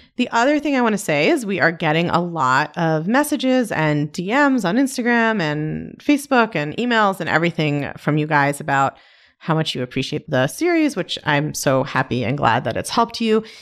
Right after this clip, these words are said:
and wanting to know, like, how can you do more of this work if this is really speaking to you? So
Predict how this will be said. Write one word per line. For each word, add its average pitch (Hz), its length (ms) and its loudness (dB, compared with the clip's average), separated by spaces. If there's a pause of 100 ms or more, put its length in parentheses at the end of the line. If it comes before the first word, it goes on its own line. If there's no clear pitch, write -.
(200)
and 208 420 0
wanting 160 320 2
to 160 120 -6
know, 135 200 2
like, 131 160 2
how 131 220 0
can - 160 -16
you 135 100 -4
do 139 160 -6
more 120 280 0
of 131 120 -2
this 139 220 -6
work 262 340 0
if 196 140 -2
this - 180 -2
is 143 120 -2
really 127 120 -2
speaking 143 400 -8
to - 180 -10
you? 120 320 -6
So 175 460 0